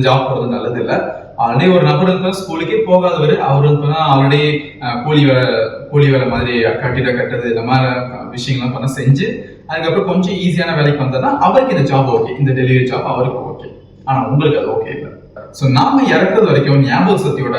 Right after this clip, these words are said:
மற்றும் ஃபைனான்சியல் ஸ்டேபிலிட்டியோட இருக்கணும் அப்படின்னா டெய்லி எப்பதான் ஏதாச்சும் வந்து புதுமையான விஷயங்கள் வந்து நீங்க கத்துக்கிட்டே வாங்க. அது உங்களுக்கு தேவைப்படுதோ இல்லையோ கத்துக்கிட்டே வாங்க. ஏன்னா சொல்லுவாங்க பார்த்தீங்கன்னா கத்துது என்னைக்கு பார்த்தா வேஸ்ட் அல்ல அப்படின்னு சொல்லிட்டு. So அதான் நானும் உங்களுக்கு சொல்றேன்.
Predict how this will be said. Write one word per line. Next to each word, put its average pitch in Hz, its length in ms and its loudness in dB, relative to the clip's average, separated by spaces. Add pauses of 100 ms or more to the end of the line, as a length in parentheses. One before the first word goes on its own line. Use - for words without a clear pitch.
(120)
மற்றும் 131 340 0
ஃபைனான்சியல் 185 480 0
ஸ்டேபிலிட்டியோட - 480 -2 (100)
இருக்கணும் - 300 0
அப்படின்னா - 320 -6 (480)
டெய்லி 262 300 2
எப்பதான் 185 320 0
ஏதாச்சும் 156 300 -2
வந்து 135 320 -2
புதுமையான 156 460 4
விஷயங்கள் 117 340 -4
வந்து 190 200 -8
நீங்க 143 140 0
கத்துக்கிட்டே - 400 -6
வாங்க. - 160 -4 (340)
அது - 140 2
உங்களுக்கு 123 300 -2
தேவைப்படுதோ 151 400 2 (140)
இல்லையோ 131 280 2 (380)
கத்துக்கிட்டே 143 420 2
வாங்க. - 160 -4 (160)
ஏன்னா 147 180 4
சொல்லுவாங்க 156 280 4
பார்த்தீங்கன்னா 143 240 0 (140)
கத்துது 151 400 0
என்னைக்கு 147 300 0
பார்த்தா 127 280 -4
வேஸ்ட் - 260 -4
அல்ல - 160 -8
அப்படின்னு - 260 -8
சொல்லிட்டு. 135 220 -10 (380)
So - 160 -12
அதான் 135 280 4
நானும் 131 240 4
உங்களுக்கு - 280 -2
சொல்றேன். - 260 -4